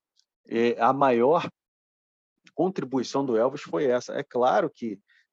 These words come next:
que, que não só isso, artisticamente o cara era fera, o cara era muito bom, não, não, ele não seria, é, é, ele não seria, é, é, se ele, quer dizer, se ele fosse ru-, ruim,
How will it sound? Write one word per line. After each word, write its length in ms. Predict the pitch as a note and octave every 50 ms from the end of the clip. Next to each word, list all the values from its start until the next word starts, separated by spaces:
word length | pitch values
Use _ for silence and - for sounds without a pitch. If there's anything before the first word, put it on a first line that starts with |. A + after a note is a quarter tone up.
| _
que, 420 | _ - B2 A2+ G#2+ G#2 G2+ - -
que 280 | - - G#2+ G2+ G2 F#2+
não 200 | F#2 A2 C#3 F#3
só 220 | F#3+ - - A#3
isso, 380 | F3+ C3+ B2+ D3+ F#3 - - -
artisticamente 640 | G2 - - - C#3 - - - C#3 C3 C#3+ D3 -
o 40 | -
cara 180 | - G3 G#3
era 160 | G#3+ A#3+ C#4
fera, 520 | - - - - D#3 E3+ G3 G3 A#2 F2 D#2+
o 40 | -
cara 220 | - A2+ B2 D#3
era 160 | G3 B3+ C#4+
muito 580 | C4 A3+ E3 C3 G#2 G2 G2 G#2+ B2+ C#3 - -
bom, 200 | F2+ G2 G2+ G#2
não, 200 | A2 A#2 B2+ C#3
não, 140 | C#3+ D3 C#3
ele 140 | - C#3 C#3
não 80 | D#3 F3+
seria, 420 | - - - D3+ D3 E3+ F3 E3+ _ _ _ _ _ _ _ _
é, 120 | - A#2 B2
é, 340 | A#2 A#2+ A#2 A#2 - A#2+
ele 160 | A#2+ A#2 A#2 B2+
não 100 | C#3+ D3+
seria, 760 | D3 - D3+ C3+ B2+ C3+ C#3 C3 B2 A#2+ A2+ A2 G2+ F#2+ - _ _ - - - _ _ _ -
é, 600 | G#2 G#2 G2+ G2+ - F#2+ G#2 G#2 G2+ G2 F#2+ F#2
é, 40 | F#2+
se 140 | - - D3+
ele, 100 | D#3+ -
quer 160 | - C#3+ C3
dizer, 200 | A2 G#2+ G2 E2+
se 160 | - - C#3+
ele 100 | D3 D#3
fosse 360 | - - F3 G#3 G#3+ - -
ru-, 240 | C#3 A2 B2+ A#2+ - - _
ruim, 480 | - G2 G2+ G#2+ G#2+ A#2+ D#3 G3 F#3+ G3+